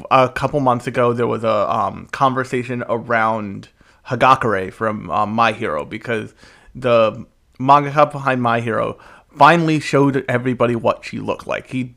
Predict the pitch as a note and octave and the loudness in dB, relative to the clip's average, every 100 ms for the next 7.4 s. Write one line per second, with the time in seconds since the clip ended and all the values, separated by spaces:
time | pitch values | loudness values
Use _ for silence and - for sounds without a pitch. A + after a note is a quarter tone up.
0 | - - B2 C#3+ C#3 C3 A2+ A2 _ _ | -12 -8 -4 0 4 2 2 -6 _ _
1 | _ - C#3 C#3 - - B2+ A2+ G2 - | _ 2 4 4 2 0 2 2 -4 -8
2 | - - - - A#2 B2 B2 B2+ B2 A#2 | -12 -20 -20 -16 0 2 2 4 4 6
3 | A2+ A2+ A2 _ _ _ _ _ _ _ | 4 -2 -8 _ _ _ _ _ _ _
4 | _ _ _ _ _ _ _ _ _ _ | _ _ _ _ _ _ _ _ _ _
5 | - G#3 - A#3+ A#3+ A3 E3+ D#3 D3+ E3 | -2 0 6 6 8 6 8 8 6 0
6 | - C3+ E3 - B2+ B2 C#3 - F3 D#3+ | 2 4 4 0 -2 -2 -4 0 4 4
7 | - - G#2 A2 | 2 -6 -10 -12